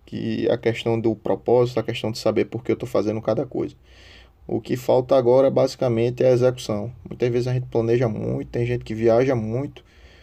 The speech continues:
mas não planeja, não bota meta, prazo e tal. E agora aqui, no meu caso, é um pouco diferente, mas qualquer coisa a gente faz um,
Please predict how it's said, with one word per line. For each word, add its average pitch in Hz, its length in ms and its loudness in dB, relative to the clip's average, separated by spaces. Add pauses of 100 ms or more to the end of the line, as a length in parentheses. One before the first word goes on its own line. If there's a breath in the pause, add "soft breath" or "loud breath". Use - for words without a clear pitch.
(160 soft breath)
mas 117 160 -2
não 120 140 0
planeja, 123 560 2
não 117 100 0
bota 113 300 0
meta, 107 340 -2
prazo 90 460 -2
e - 60 -10
tal. - 280 -4 (800 loud breath)
E 107 760 -2
agora 123 560 6
aqui, 127 400 -2
no 123 180 -2
meu 135 160 4
caso, 127 420 2
é 120 60 -4
um 123 80 -2
pouco 127 220 -2
diferente, 123 580 0
mas 120 260 -4
qualquer 123 280 -2
coisa 113 240 2
a - 20 0
gente 127 220 -4
faz 117 260 0
um, 113 180 -6